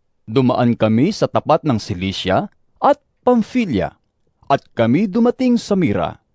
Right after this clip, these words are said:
isang lungsod ng Lycia. Ang kapitan ng mga sundalo ay nakakita roon ng isang barkong mula sa Alejandria, papuntang Italia, at inilipat niya kami roon. Mabagal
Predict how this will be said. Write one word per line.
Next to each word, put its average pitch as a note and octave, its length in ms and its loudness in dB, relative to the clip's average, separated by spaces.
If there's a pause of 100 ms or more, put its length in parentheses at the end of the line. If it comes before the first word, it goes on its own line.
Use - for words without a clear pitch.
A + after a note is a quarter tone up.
(460)
isang B3+ 320 0
lungsod C3 720 0 (160)
ng G#2+ 240 0
Lycia. F#2+ 560 -8 (680)
Ang C4 200 0
kapitan F3 720 0
ng D#3 160 2
mga C3+ 240 0
sundalo F#2 760 0 (360)
ay B3+ 120 2
nakakita F3+ 680 2
roon D#3 400 0
ng - 80 -6
isang F3 320 0
barkong C3 600 0 (160)
mula G#3+ 400 4
sa - 160 0
Alejandria, C#3+ 720 0 (400)
papuntang C3 640 0
Italia, F#3 540 0 (640)
at G#3+ 240 2 (220)
inilipat C3+ 680 2
niya A3+ 160 2
kami G#3 220 4
roon. B2 480 0 (720)
Mabagal A3+ 720 2